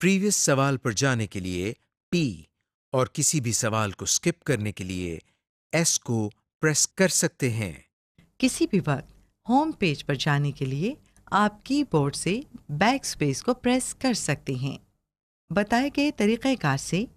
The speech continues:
Speaker 2: आप इन कोर्सेज को बेहतर अंदाज से इस्तेमाल कर सकते हैं और हमें उम्मीद है कि वीयू सीपीएल के मुख्तलिफ लेसन से आप कंप्यूटर से मुतल्लिका बुनियादी उलूम को बेहतर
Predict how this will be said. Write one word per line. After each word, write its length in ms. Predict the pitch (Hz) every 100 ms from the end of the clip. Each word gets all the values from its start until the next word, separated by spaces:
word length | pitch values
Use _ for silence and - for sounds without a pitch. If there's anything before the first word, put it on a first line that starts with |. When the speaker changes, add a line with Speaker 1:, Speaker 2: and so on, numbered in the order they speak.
| _ _ -
Speaker 2:
आप 280 | 156 143 - -
इन 140 | 165
कोर्सेज 440 | 143 151 190 269 240
को 160 | 247 262 - -
बेहतर 320 | 240 - 196 -
अंदाज 360 | 151 147 143 143
से 180 | - 254 -
इस्तेमाल 460 | 233 240 220 247
कर 160 | - 147
सकते 400 | - 131 - 135
हैं 200 | 143 - - _ _ _ _ -
और 160 | 151 135
हमें 300 | 147 143 131 -
उम्मीद 380 | 147 165 254 -
है 140 | 196 208 - - -
कि 100 | 208
वीयू 480 | 180 233 269 247 269
सीपीएल 540 | 285 - 302 - 160 135
के 120 | 139
मुख्तलिफ 560 | 139 135 143 139 143 143
लेसन 380 | 139 - 139 147
से 260 | - 262 - _ _ - -
आप 260 | 196 208 -
कंप्यूटर 460 | 214 208 269 277 190
से 140 | 147
मुतल्लिका 640 | 143 - 143 135 - 196 - _ _ 151
बुनियादी 520 | 185 208 247 269 294
उलूम 360 | - 160 147 131
को 180 | 147 127 - - _ -
बेहतर 360 | 254 262 -